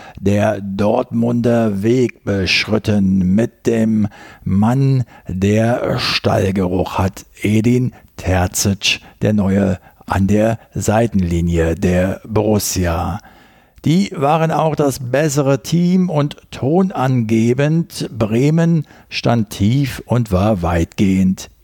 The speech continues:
ideenlos. Zwölfte Spielminute. Dortmund im Angriff. Hummels im Sechzehner noch geblockt. Reina legt rechts am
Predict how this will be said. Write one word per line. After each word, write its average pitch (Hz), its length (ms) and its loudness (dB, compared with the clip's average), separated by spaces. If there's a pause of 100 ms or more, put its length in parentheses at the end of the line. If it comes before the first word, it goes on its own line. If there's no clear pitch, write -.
ideenlos. 85 1160 -2 (880)
Zwölfte 101 760 -2
Spielminute. 92 1300 0
Dortmund 110 640 0
im 120 300 -2
Angriff. 104 800 -2
Hummels 127 520 0
im 139 360 -2 (160)
Sechzehner 117 840 0 (240)
noch 101 420 0
geblockt. 113 800 -2
Reina 143 580 2
legt 120 420 0
rechts - 480 -2
am 131 260 -2